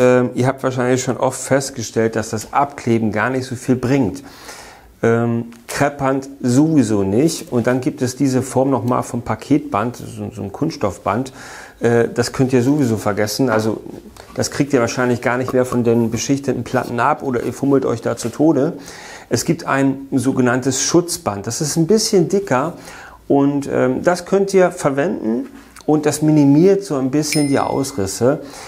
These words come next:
aber auch nicht zu hundert Prozent. Das mal dazu. Und dann,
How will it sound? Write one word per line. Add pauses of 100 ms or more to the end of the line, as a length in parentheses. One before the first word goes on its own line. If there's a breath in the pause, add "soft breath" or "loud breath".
(140 loud breath)
aber
auch
nicht
zu
hundert
Prozent.
Das
mal
dazu. (440 loud breath)
Und
dann,